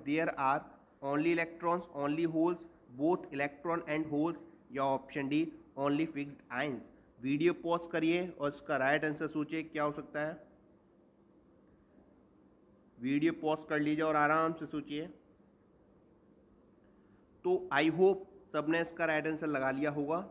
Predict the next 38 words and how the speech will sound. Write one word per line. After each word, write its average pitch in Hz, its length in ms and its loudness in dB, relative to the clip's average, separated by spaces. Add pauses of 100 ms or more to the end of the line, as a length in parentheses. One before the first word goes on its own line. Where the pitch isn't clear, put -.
तो 160 80 -8
चलते 151 380 -4
हैं 156 100 0
इसके 156 200 -10
right 135 220 0
answer 151 180 -4
की 139 140 -8
तरफ। 160 400 -4 (320)
तो 151 60 -10
केवल 160 380 -2
क्या 160 140 0
होते 151 240 0
हैं, 175 100 -2 (140)
Fixed 160 320 -4 (120)
ion 143 220 2
होते 139 240 -2
हैं। 147 100 -2
ऑप्शन 131 480 -6
number 147 280 2
D 139 280 -2
आपका 139 300 -2
correct 143 340 -6
हो 143 220 -2
जाएगा। 139 380 0
बात 139 320 0
करें 143 240 -4
हिंदी 127 280 0
में 143 240 -2 (540)
तो 175 100 2 (120)
option 127 420 -4
number 151 280 0
डी 147 240 2
will 143 160 -2
be 139 160 -6
right, 143 240 -4 (320)
केवल 165 380 0 (100)
स्थिर 160 340 -8 (100)
आयन, 139 300 0